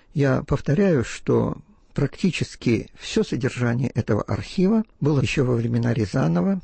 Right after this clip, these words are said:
в середине двадцатых годов, сфотографировано, и содержание рукописей Маркса и Энгельса было в Москве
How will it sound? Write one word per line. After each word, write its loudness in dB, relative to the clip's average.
в -16
середине 0
двадцатых -4
годов, -2
сфотографировано, 0
и 2
содержание 0
рукописей -2
Маркса 0
и -2
Энгельса -2
было 2
в -2
Москве -2